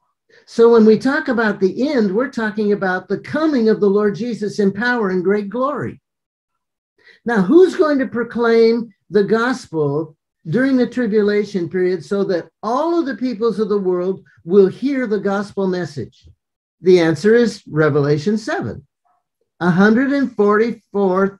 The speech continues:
thousand radical men from Israel, not married,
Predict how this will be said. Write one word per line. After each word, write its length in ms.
thousand 760
radical 880
men 560
from 240
Israel, 920
not 360
married, 560